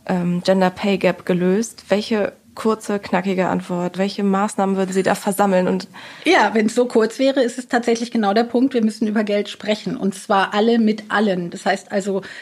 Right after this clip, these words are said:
Speaker 2: Kolleginnen mit Kollegen und so weiter und so fort. Also es konzentriert sich auf das Thema, über Geld zu sprechen in jeder möglichen Beziehung. Und, äh, das ist der Startpunkt. Das ist die kürzeste Fassung, die man dem Ding geben kann.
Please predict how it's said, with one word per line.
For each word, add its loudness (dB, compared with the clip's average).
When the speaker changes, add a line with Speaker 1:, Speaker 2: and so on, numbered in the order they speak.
Speaker 2:
Kolleginnen 2
mit 0
Kollegen 4
und 0
so -2
weiter -2
und -6
so -12
fort. -2
Also -4
es -12
konzentriert 2
sich -4
auf -4
das -4
Thema, 0
über 0
Geld 0
zu -14
sprechen -2
in 0
jeder 0
möglichen -2
Beziehung. -2
Und, 2
äh, 2
das 0
ist -6
der 2
Startpunkt. -4
Das -8
ist -12
die -10
kürzeste -2
Fassung, -2
die -2
man 0
dem -2
Ding -2
geben -2
kann. -10